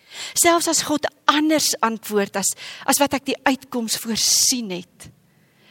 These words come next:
sal ek hom lief hê. Selfs as ek my vashardloop,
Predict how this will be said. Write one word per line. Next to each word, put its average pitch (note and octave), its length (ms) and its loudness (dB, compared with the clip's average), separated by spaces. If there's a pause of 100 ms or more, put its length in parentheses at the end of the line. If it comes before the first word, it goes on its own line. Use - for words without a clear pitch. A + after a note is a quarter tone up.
(220)
sal A#3+ 720 2 (180)
ek F#3 460 -6
hom F#3 300 -6 (440)
lief F#3+ 320 -10
hê. F#3+ 140 -10 (680)
Selfs D#4 500 4
as C#4+ 180 4
ek C4+ 140 -4
my B3+ 160 2
vashardloop, - 1200 -2